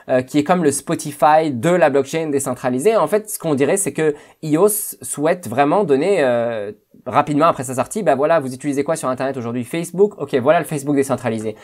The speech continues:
Spotify ? Voilà le Spotify décentralisé. Qu'est-ce que tu utilises d'autre ? Google Docs ? Tiens, voilà le Google Docs décentralisé. C'est vraiment une, euh, une sorte de, de preuve là qu'ils veulent faire et montrer que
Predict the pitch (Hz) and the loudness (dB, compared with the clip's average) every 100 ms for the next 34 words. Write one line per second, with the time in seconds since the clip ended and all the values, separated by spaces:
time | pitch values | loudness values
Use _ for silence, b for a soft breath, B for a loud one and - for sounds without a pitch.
0 | B - - 165 180 196 190 135 139 147 | B -6 -2 -2 2 4 4 4 4 4
1 | - 139 135 123 - - 117 135 - - | 2 0 2 0 0 -4 0 0 0 -2
2 | 147 135 117 113 120 175 180 208 214 - | 0 0 0 -4 2 4 6 4 2 -2
3 | - 127 113 127 143 139 135 131 151 143 | -2 0 4 6 6 4 4 4 4 2
4 | 135 127 120 123 120 127 B B B - | -2 -2 0 0 0 -2 B B B 2
5 | 143 175 190 165 143 135 127 123 117 - | 4 4 2 4 4 4 2 0 -4 -8
6 | 135 123 156 123 147 - 135 139 - 147 | -6 0 0 4 0 2 -4 -2 0 0
7 | 160 156 - 131 123 - 160 175 127 131 | 2 -2 0 -2 -2 0 0 2 0 -2
8 | - 170 | -4 -8